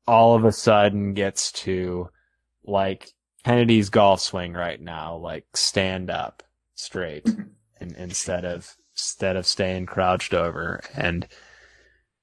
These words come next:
you know, he's, he's done it. He's won. We see excitement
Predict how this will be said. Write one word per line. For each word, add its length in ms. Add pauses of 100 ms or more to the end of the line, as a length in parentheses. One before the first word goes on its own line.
(380)
you 100
know, 140
he's, 280
he's 280
done 240
it. 200
He's 380
won. 720 (160)
We 140
see 240
excitement 760